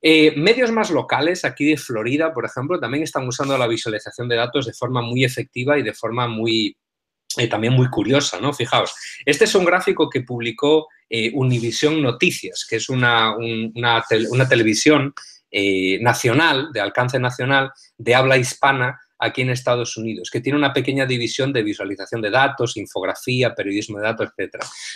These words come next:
Lo que estáis viendo aquí es quién mintió más en el tercer debate presidencial entre Donald Trump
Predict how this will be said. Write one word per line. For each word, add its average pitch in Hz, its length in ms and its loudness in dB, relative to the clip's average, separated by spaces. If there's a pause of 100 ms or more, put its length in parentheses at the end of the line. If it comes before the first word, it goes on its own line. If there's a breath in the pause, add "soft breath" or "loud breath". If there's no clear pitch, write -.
Lo 135 140 6
que 139 80 6
estáis 214 300 6
viendo 190 260 6
aquí 196 540 0
es 135 400 2
quién 196 240 2
mintió 160 480 4
más 147 540 0
en 120 120 -2
el 117 140 -2
tercer 143 400 0
debate 139 360 2
presidencial 117 800 -2
entre 110 280 -4
Donald 120 340 -2
Trump 135 300 0